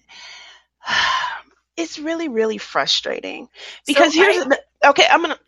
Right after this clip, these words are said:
Speaker 1: I'm gonna, go ahead.
Speaker 2: No.
Speaker 1: I'm so cranky. I'm so cranky.
Speaker 2: You can finish.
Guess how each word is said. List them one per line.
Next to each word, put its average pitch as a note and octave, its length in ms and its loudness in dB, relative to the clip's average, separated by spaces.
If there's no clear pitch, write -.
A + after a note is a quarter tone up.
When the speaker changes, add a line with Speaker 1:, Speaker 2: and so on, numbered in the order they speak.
Speaker 1:
I'm D#4 80 4
gonna, C4+ 220 -4
go C#4+ 100 -6
ahead. - 340 -6
Speaker 2:
No. A3+ 220 -2
Speaker 1:
I'm E3+ 400 0
so - 40 -20
cranky. - 520 -10
I'm A3 60 -20
so - 200 -12
cranky. - 520 -20
Speaker 2:
You B3 140 -8
can A3 220 -12
finish. D3+ 580 -12